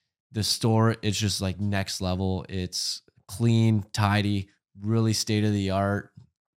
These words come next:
It, it's just, and it, especially the people there working, they're next level as well. They're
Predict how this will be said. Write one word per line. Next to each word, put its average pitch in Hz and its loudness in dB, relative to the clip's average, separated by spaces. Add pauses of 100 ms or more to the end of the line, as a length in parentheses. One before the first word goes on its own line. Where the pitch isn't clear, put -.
It, 110 -2
it's 104 -2
just, - -6 (140)
and 120 -2
it, 113 -6 (140)
especially 127 -2
the 151 -2
people 123 -4
there 104 0
working, 98 -4 (340)
they're 117 2
next 104 -4
level 104 -2
as 92 -4
well. 90 -2
They're 101 -4